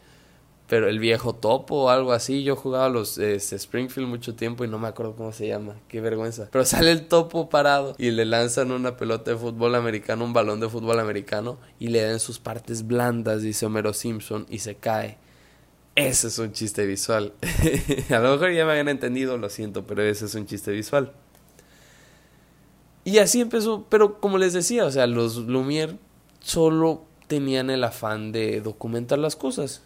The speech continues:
y no le vendían, no le veían futuro a esto. Es más, llegaron a decir en algún momento, "El cine no tiene valor comercial".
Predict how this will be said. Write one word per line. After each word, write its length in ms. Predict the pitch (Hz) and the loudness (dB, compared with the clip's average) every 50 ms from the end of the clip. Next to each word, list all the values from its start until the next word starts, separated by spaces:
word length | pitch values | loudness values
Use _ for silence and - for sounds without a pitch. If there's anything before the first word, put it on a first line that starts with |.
| _ | _
y 100 | - 120 | -8 -4
no 140 | 131 131 135 | -2 0 0
le 100 | 135 139 | 2 2
vendían, 520 | 139 135 127 120 113 113 110 110 117 117 - - - - | 0 0 0 -2 -2 -2 -4 -4 -6 -8 -12 -16 -14 -8
no 160 | - 120 123 | -4 -2 0
le 120 | 127 135 | 0 0
veían 360 | 123 123 117 110 117 123 123 | 0 -2 -2 -2 -4 -4 -6
futuro 440 | 117 - - 104 98 - 107 107 113 | -6 -8 -10 -12 -10 -8 -6 -4 -2
a 80 | 113 131 | -2 -2
esto. 340 | 151 170 - - - - - _ _ _ _ _ _ | -4 -6 -10 -14 -18 -20 -20 _ _ _ _ _ _
Es 200 | - 120 131 127 | -4 -4 -2 -2
más, 380 | 135 143 139 120 117 - - - _ _ - | -2 -4 -4 -4 -6 -10 -16 -18 _ _ -8
llegaron 500 | 135 117 120 120 120 123 127 131 131 127 | -4 -2 0 0 2 2 0 0 0 0
a 60 | 127 | 0
decir 300 | 120 117 113 117 131 123 | 0 -2 -2 -4 -6 -6
en 80 | 123 123 | -4 -4
algún 320 | 123 120 120 120 123 123 | -4 -4 -4 -4 -4 -4
momento, 580 | 127 123 127 147 151 135 120 120 120 117 120 - - - _ _ _ _ _ _ _ _ _ _ _ _ _ _ - | -6 -6 -6 -6 -6 -8 -6 -6 -6 -6 -6 -8 -16 -20 _ _ _ _ _ _ _ _ _ _ _ _ _ _ -8
"El 180 | 110 113 113 | -6 -4 -2
cine 340 | 113 - - 165 160 147 139 | -2 -2 -2 -2 -2 -2 0
no 140 | 123 123 120 | 0 -2 -2
tiene 300 | 120 - 113 113 113 107 | -4 -6 -8 -8 -6 -6
valor 340 | 104 104 98 90 82 80 - - | -6 -6 -6 -8 -10 -12 -12 -14
comercial". 640 | - 101 101 98 101 101 - - 139 139 127 120 | -12 -8 -6 -6 -6 -4 -2 0 0 0 -2 -4